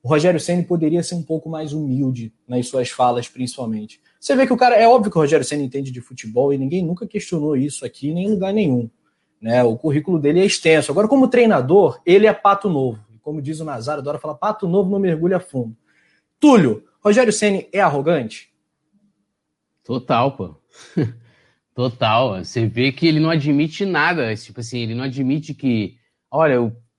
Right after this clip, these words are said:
Speaker 2: é, tomei essa decisão aqui, realmente foi errada." Ele sempre tem uma,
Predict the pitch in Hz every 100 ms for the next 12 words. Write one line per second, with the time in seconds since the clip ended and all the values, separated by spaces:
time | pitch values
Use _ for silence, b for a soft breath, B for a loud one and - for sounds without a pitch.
0 | _ _ - 110 104 98 92 85 80 -
1 | 107 117 120 123 120 113 113 104 - 156
2 | 151 127 117 117 - 117 98 123 151 151
3 | 135 110 104 98 113 117 160 180 160 156
4 | 156 147 139